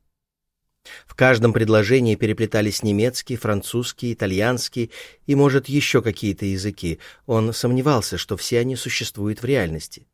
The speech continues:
образуя косы, которые Бенджамин, ограниченный лишь английским, был не в силах распутать.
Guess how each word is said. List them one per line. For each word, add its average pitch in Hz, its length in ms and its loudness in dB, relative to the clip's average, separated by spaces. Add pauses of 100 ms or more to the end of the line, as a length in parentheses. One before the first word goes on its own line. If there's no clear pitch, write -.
(520)
образуя 117 480 6
косы, 135 580 4 (200)
которые 110 540 4
Бенджамин, 104 640 0 (160)
ограниченный 110 640 2
лишь 101 200 -2
английским, 107 640 -2 (240)
был 120 280 4
не 131 180 0
в 120 60 -8
силах 113 360 -4
распутать. - 640 -12